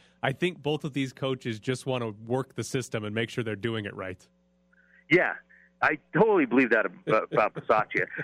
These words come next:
Speaker 2: I think Bisaccia felt being a head coach, he had to throw it. Like, it was, like, part of the rules. Like, if you're the head coach, you must throw the red flag, um, which I thought was great. Uh, but I also thought, I also thought, as he should have, I thought he stayed out of the way for the most part and just let his coordinators run the game. And he probably should have done that. Like, and they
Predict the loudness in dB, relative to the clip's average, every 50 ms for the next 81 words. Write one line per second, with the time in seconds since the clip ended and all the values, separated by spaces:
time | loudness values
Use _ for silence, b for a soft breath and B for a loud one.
0 | B 2 2 4 2 2 0 2 2 0 0 0 -4 -6 -2 -2 -2 -2 -2 -2
1 | -4 -4 -2 -2 -2 -2 0 -2 -2 0 0 -2 0 2 2 2 2 0 -4 -4
2 | 0 2 2 2 0 0 -2 -4 -4 -2 -4 -6 -6 -6 -2 -2 -2 -2 0 0
3 | 2 2 2 0 -2 -6 -8 -6 -4 -4 -4 -4 -4 -4 -6 -6 -6 -8 -4 -4
4 | -2 0 0 0 0 -2 -4 -6 -8 -8 -8 -10 -12 -6 -4 -4 -4 -4 _ -2
5 | 0 0 0 0 2 2 2 2 0 _ -4 -2 0 0 0 -2 -4 _ _ _
6 | _ _ _ _ -2 0 2 2 2 0 -2 -4 -6 -8 -8 -6 -4 -2 -2 0
7 | 0 -2 -2 -4 -8 _ -4 -2 -2 -2 -2 -6 -10 _ _ _ _ _ _ -6
8 | -2 0 2 2 2 0 -2 _ _ 0 2 2 2 2 0 -4 -8 -6 -2 -2
9 | -2 -2 -2 -2 -2 -2 -2 -2 -4 -8 -6 -4 -2 -2 -2 -4 _ -6 -6 -4
10 | -2 0 2 2 0 0 -6 -12 -12 -6 -4 -2 0 2 2 0 -2 _ _ _
11 | _ _ _ _ -4 -4 -2 0 0 0 0 -2 -6 -8 -6 -2 0 2 2 0
12 | 0 -2 -2 -2 -2 -2 -2 -4 -4 -6 -4 -2 0 -2 -2 0 0 0 0 0
13 | 0 -4 -4 -2 0 0 0 0 0 0 2 2 2 2 0 -2 -2 -2 -2 0
14 | 0 -2 0 -2 -4 -4 -4 -4 -4 -4 -2 0 0 0 2 2 2 2 4 2
15 | 0 2 0 0 0 -2 -2 -4 -4 -4 -6 -12 -14 -6 -4 -4 -2 -2 -2 -2
16 | 0 0 -2 -2